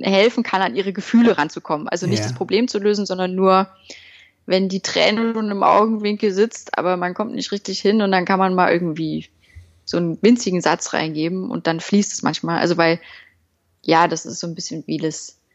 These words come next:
Speaker 1: nicht das Ziel, aber, ähm, einfach, dass die Gefühle fließen können sozusagen. Da würde ich gerne noch was sagen, was das mit dem Circle Way auch in mir bewegt hat, was ich auch total wichtig finde.
Speaker 2: Ja.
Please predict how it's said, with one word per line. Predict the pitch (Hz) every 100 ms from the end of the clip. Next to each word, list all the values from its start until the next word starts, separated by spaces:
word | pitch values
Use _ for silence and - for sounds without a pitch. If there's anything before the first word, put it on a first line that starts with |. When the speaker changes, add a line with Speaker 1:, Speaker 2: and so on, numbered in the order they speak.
| _ _ _ _ _ _
Speaker 1:
nicht | 175 -
das | 160 -
Ziel, | - 220 240 233
aber, | - 165 165 165
ähm, | 165 165 160 160 - _ _ _ _ _ _
einfach, | 175 190 175
dass | 180
die | - 180
Gefühle | 160 - 175
fließen | 156 151 -
können | - 147 -
sozusagen. | - - - - - - _ _ _ _ _ _ _ _ _ _ _ _ _
Da | - 165
würde | 196
ich | 233 -
gerne | 214 254
noch | 220 -
was | 202
sagen, | - 220 226
was | 190 208
das | 196 196
mit | 196
dem | 190
Circle | 190 208 220
Way | 190
auch | - -
in | 190
mir | 185 185
bewegt | 175 165 196 - -
hat, | 196
was | - -
ich | - 190 -
auch | 185
total | 190 185 - 175 180
wichtig | 208 - -
finde. | 147 160 180 254 - - _
Speaker 2:
Ja. | 139 131 120